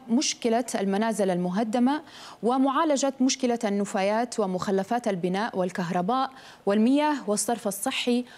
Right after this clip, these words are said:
وتوفير المتطلبات والخدمات الصحية والبنية التحتية، بالإضافة إلى التعويضات التي أقرتها الحكومة،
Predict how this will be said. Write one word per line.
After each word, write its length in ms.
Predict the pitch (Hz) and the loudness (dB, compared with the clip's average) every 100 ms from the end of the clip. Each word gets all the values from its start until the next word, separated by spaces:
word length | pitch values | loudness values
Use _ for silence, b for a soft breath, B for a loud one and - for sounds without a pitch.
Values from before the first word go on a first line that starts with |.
| B | B
وتوفير 580 | 196 202 214 208 262 262 | -2 0 0 0 2 2
المتطلبات 920 | 202 185 190 190 185 175 190 233 269 - | 2 0 -2 -2 0 0 0 0 -2 -4
والخدمات 680 | 214 190 - 185 185 208 214 | -2 -2 -2 -2 0 0 -2
الصحية 720 | 170 - - - 269 220 240 B B B - | -4 -6 -6 0 2 4 0 B B B 0
والبنية 520 | 202 180 277 320 240 | 0 2 2 4 2
التحتية، 760 | 208 196 190 - 254 240 240 247 B B B | 0 -2 -4 -2 2 4 2 -2 B B B
بالإضافة 680 | 226 220 233 226 311 302 214 | 0 2 2 2 0 0 -2
إلى 200 | 180 196 | 0 0
التعويضات 720 | 190 208 180 180 185 226 262 | 0 -2 0 0 0 0 0
التي 360 | 233 190 - 175 | 0 0 0 -4
أقرتها 560 | 175 - 208 269 214 196 | -2 -2 0 -2 0 -4
الحكومة، 680 | 180 180 - 220 214 226 | -2 -6 -2 0 2 0